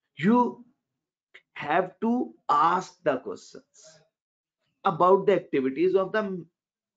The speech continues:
organization। लेकिन पूछेंगे किससे? किसी ऐसे person से पूछेंगे जिसको पता होगा,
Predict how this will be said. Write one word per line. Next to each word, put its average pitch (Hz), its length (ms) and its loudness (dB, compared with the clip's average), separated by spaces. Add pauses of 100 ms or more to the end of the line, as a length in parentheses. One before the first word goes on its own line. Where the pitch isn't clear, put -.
organization। 208 880 0 (540)
लेकिन 262 280 0
पूछेंगे 254 420 2
किससे? 185 360 0 (320)
किसी 123 200 -4
ऐसे 123 300 0
person 147 380 -4
से 175 120 0
पूछेंगे 147 500 -2
जिसको 143 500 -2
पता 143 360 -4
होगा, 113 480 -4